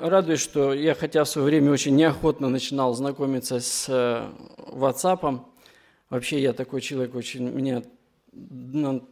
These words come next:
надо толкать, чтобы туда куда-то я залез, в этот какой-то WhatsApp. Но я радуюсь, что когда у меня очень большой список, э, людей, с которыми я общаюсь, с неверующими, и, э, не по WhatsApp'у,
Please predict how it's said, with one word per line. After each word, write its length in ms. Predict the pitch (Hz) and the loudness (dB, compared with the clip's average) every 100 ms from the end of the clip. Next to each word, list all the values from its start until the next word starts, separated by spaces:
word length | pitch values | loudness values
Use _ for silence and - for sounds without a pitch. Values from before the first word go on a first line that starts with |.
| _ | _
надо 260 | 143 131 123 | -6 -4 -4
толкать, 560 | 123 143 143 143 160 123 | -2 0 0 2 2 2
чтобы 300 | - 120 120 | -6 -10 -10
туда 320 | 131 127 120 | -4 0 0
куда-то 480 | - 123 123 120 117 | 0 0 0 0 -4
я 240 | 113 113 113 147 | -2 -6 -8 -6
залез, 500 | 160 139 170 143 131 | 0 2 2 -2 -4
в 60 | |
этот 160 | 120 - | -4 -4
какой-то 400 | 123 123 120 110 | -10 -8 -10 -6
WhatsApp. 480 | 110 127 - 165 160 - _ _ _ _ _ _ _ _ _ _ _ _ _ _ _ _ _ - - - - | -4 -4 -2 -2 -2 -10 _ _ _ _ _ _ _ _ _ _ _ _ _ _ _ _ _ -6 -4 -4 2
Но 100 | 147 | 6
я 140 | 170 | 8
радуюсь, 280 | 196 220 202 | 8 8 6
что 340 | - 165 147 | 4 4 6
когда 540 | 143 151 156 165 147 120 | 4 0 6 8 8 4
у 120 | 156 151 | 0 6
меня 280 | 160 160 | 8 8
очень 360 | 147 160 170 160 | 6 4 4 6
большой 340 | 165 170 185 | 6 6 2
список, 500 | 160 - 170 147 127 - - | 0 0 2 4 0 -2 -8
э, 200 | 143 131 | 0 4
людей, 340 | 131 143 151 185 | 4 4 6 4
с 80 | - | 4
которыми 380 | 160 160 151 | 0 4 4
я 120 | 147 143 | 4 4
общаюсь, 420 | 135 147 135 127 | 2 2 2 2
с 120 | - | 0
неверующими, 720 | 127 135 151 151 - 139 131 120 _ _ _ _ _ _ _ _ _ _ _ - | 2 4 4 2 -2 -6 -6 -10 _ _ _ _ _ _ _ _ _ _ _ -6
и, 480 | 139 135 131 127 - | 2 6 6 6 2
э, 400 | 123 123 117 101 | -2 0 0 0
не 120 | 135 | 0
по 100 | 135 | 2
WhatsApp'у, 560 | 156 147 - 113 113 127 | 4 4 2 0 -2 -10